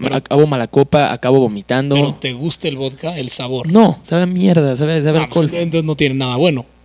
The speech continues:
Speaker 2: Exactamente, no, no me produce nada bueno. Pero, por ejemplo, la chelita, puedo chelear como un gringo pendejo, ya sabes, o sea, tomarme un keg entero.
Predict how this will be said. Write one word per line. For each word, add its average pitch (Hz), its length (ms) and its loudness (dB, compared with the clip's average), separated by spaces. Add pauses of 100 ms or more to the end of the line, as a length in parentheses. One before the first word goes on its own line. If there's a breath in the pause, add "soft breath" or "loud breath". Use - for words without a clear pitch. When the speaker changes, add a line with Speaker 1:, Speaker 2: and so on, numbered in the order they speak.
(280)
Speaker 2:
Exactamente, 170 720 2
no, 175 200 4
no 175 160 4
me 196 80 4
produce 170 240 4
nada 151 180 4
bueno. 151 200 2
Pero, 135 160 0
por 147 100 2
ejemplo, 147 180 0
la 139 80 2
chelita, 160 500 0 (280)
puedo 147 180 -4
chelear 135 320 -2
como 123 180 -4
un 131 80 -4
gringo 127 400 -2
pendejo, 113 560 -6
ya 113 100 -4
sabes, - 220 -6
o - 40 -6
sea, 107 120 -4
tomarme 120 400 -4
un 131 140 -2
keg 123 280 0
entero. 117 480 -2